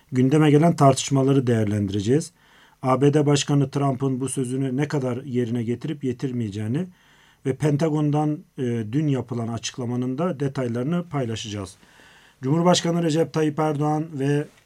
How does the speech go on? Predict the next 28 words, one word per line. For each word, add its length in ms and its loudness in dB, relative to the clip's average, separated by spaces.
Rusya 360 2
Devlet 360 4
Başkanı 380 0
Putin 380 -4
ve 100 -2
İran 280 4
Cumhurbaşkanı 640 0
Ruhani 560 0
geçen 280 0
hafta 280 -4
Soçi'de 480 -4
bir 80 0
zirve 380 0
gerçekleştirdi. 1000 -6
Soçi 380 -4
zirvesinin 520 -2
sonuçlarını 800 -4
ve 260 -2
Suriye 440 2
konusunda 520 0
nasıl 300 0
bir 100 0
çözüm 340 -2
kul-, 260 -4
bulunacağı 580 0
konusunu 380 -4
masaya 340 -2
yatıracağız. 500 -6